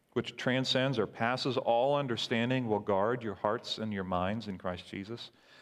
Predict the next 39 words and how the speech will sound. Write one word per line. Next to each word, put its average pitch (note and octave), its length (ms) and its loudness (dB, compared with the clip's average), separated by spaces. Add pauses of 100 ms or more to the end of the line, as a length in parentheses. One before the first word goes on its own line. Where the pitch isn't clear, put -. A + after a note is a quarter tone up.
(460)
This B2 200 2
is A#2+ 120 4
fa-, A#2 220 2 (380)
fairly C3+ 300 2
simple B2 300 2
to - 100 -2
understand, A2 840 2
in G2+ 140 -6
a, F#2 60 -2
at F#2 60 -6 (420)
least G#2+ 220 -2
in F#2 60 2
our E2 100 -2
heads. F#2+ 560 -2 (920)
It, G2+ 180 -2
it A2+ 140 2
means C3+ 280 2
what A#2+ 140 2
it G#2+ 100 -2
says, F2 420 0
that - 260 -2
the G#2+ 80 0
peace - 400 -2
of C#3 100 0
God, G2+ 300 2
the, - 80 2
the, G#2 420 2 (840)
what A#2 200 2
in A#2+ 100 2
the A2 120 2
Old C3 220 2
Testament B2+ 320 0
is G#2 80 -2
called G#2+ 300 0
shalom, A2 540 2
it's G#2 200 -2
the A2 100 2
sense C3 400 0
that, G2+ 220 2